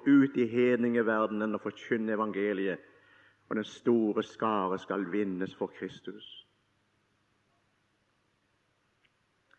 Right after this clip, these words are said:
Det er underlig å følge med. Jeg er veldig interessert i det som skjer der nede. Men det er underlig å tenke på, dere,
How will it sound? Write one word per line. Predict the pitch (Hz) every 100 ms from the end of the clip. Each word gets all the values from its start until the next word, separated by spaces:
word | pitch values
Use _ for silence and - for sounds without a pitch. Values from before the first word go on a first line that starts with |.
| _ _ _ _ _ _ _ -
Det | 170
er | -
underlig | 160 131 131 131
å | 139
følge | - 135 139
med. | 123 139 - - - _ -
Jeg | 127 131
er | 127
veldig | 151 139 127 139
interessert | 139 156 - 120 117 -
i | 127
det | 113
som | 135 123
skjer | - 107 104
der | 113
nede. | 131 135 95 - _ _ _ _ _ _
Men | 110 123
det | 139
er | 170
underlig | 165 120 135 147
å | 147
tenke | - 160 131 -
på, | 113
dere, | 131 143 151